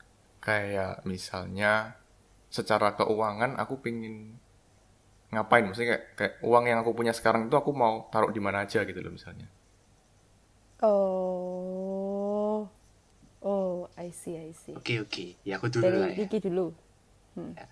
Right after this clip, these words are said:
Speaker 3: Tahun ini kayak tadi aku bilang kan, kayak aku pengen, eh, invest, mulai investasi. Kayak secara nyata praktek kan. Kayak aku buka bank, terus invest. Kayak aku, eh,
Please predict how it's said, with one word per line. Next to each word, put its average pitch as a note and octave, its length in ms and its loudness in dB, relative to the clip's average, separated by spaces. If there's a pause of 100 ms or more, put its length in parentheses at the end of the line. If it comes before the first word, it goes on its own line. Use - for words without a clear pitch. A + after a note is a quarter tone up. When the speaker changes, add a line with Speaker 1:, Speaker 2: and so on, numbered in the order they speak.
(1040)
Speaker 3:
Tahun B2+ 160 2
ini C#3 140 2
kayak D3+ 140 2
tadi B2 160 2
aku C3 160 2 (160)
bilang G#2 300 -2
kan, - 140 -12
kayak F#2+ 260 -6
aku A#2 120 -2
pengen, A2 420 -8 (500)
eh, F#2 340 -12 (320)
invest, G#2+ 380 -4
mulai G#2+ 160 0
investasi. G#2 640 -6 (160)
Kayak - 160 -6
secara G3 200 0
nyata G#2 280 -2
praktek G#2 380 -8
kan. F#2 140 -18 (300)
Kayak A2+ 160 -10
aku A#2+ 140 -4
buka - 140 -6 (120)
bank, A2+ 220 -4 (800)
terus G#2+ 420 -6 (160)
invest. G#2+ 720 -8 (840)
Kayak A2+ 220 -10
aku, D3 180 -2 (400)
eh, F#2 300 -14